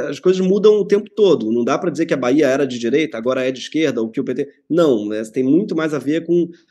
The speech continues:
ondas e tem muito mais a ver com, é, momentos. Então essa é a primeira coisa a se lembrar, que as pessoas não são intrinsecamente, eternamente fascistas, não metade. Tem ali dez ou quinze por cento, com certeza.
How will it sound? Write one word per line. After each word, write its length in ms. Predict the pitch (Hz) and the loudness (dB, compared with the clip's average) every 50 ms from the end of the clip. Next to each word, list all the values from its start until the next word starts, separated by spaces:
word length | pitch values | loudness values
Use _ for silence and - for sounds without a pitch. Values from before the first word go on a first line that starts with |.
| _ _ - | _ _ -2
ondas 440 | 139 147 160 156 139 120 110 107 110 | 0 0 2 2 2 0 0 -4 -6
e 60 | 110 | -8
tem 120 | - 113 | -6 -6
muito 180 | 113 123 127 127 | -6 -6 -6 -6
mais 160 | 123 127 127 | -6 -6 -6
a 40 | 127 | -4
ver 200 | 117 123 131 127 | -4 -4 -4 -4
com, 180 | 135 135 127 113 | -4 -4 -4 -4
é, 120 | 113 110 | -4 -2
momentos. 560 | 113 117 127 127 127 113 104 95 95 - - _ _ _ _ _ | -2 -2 0 0 0 -2 -4 -6 -10 -14 -18 _ _ _ _ _
Então 120 | - 131 | -2 -2
essa 140 | 143 143 175 | -2 0 -2
é 20 | |
a 20 | 160 | 0
primeira 220 | 151 170 185 190 | 2 2 0 2
coisa 180 | 190 185 185 175 | 2 0 0 0
a 40 | 180 | 0
se 60 | 180 | -2
lembrar, 360 | 175 - 160 143 127 117 110 | -2 0 0 0 -2 -2 -4
que 320 | 110 - 131 135 135 131 - - - _ _ _ - | -6 -2 0 2 2 0 -2 -8 -20 _ _ _ -8
as 160 | 131 131 131 | -8 -6 -6
pessoas 300 | - 147 131 156 156 147 | -8 -8 -6 -6 -2 0
não 260 | 165 170 180 175 175 175 | 2 2 2 0 -2 -6
são 560 | - - - - - - 175 175 180 180 175 | -12 -12 -10 -8 -4 0 2 4 6 6 6
intrinsecamente, 920 | 170 160 160 160 160 170 170 175 - - 151 139 135 139 156 160 156 165 | 6 4 2 0 0 0 0 -2 -2 -2 0 2 2 2 2 0 0 -2
eternamente 420 | 147 - 143 143 143 147 147 135 - | -4 -4 -2 -2 -2 -2 -4 -6 -4
fascistas, 400 | - 151 139 - 151 143 135 147 | -4 -6 -4 -4 -6 -4 0 2
não 140 | 165 190 | 2 2
metade. 500 | 202 208 196 - - 139 123 110 101 98 - _ _ _ _ _ _ - | 2 2 0 0 -2 -4 -4 -4 -6 -10 -14 _ _ _ _ _ _ 0
Tem 140 | 131 135 147 | 2 4 4
ali 120 | 156 165 | 6 4
dez 280 | 151 147 143 151 151 156 | 4 4 2 2 2 0
ou 40 | 147 | -2
quinze 240 | - 160 151 151 | -4 -4 -4 -4
por 140 | - 170 - | -6 -12 -8
cento, 240 | - 147 147 139 - | -6 -4 -4 -6 -6
com 160 | - 151 160 | -4 -4 -4
certeza. 500 | 165 175 196 - - 139 113 117 101 90 | -4 -4 -6 -6 -4 -4 -4 -4 -4 -10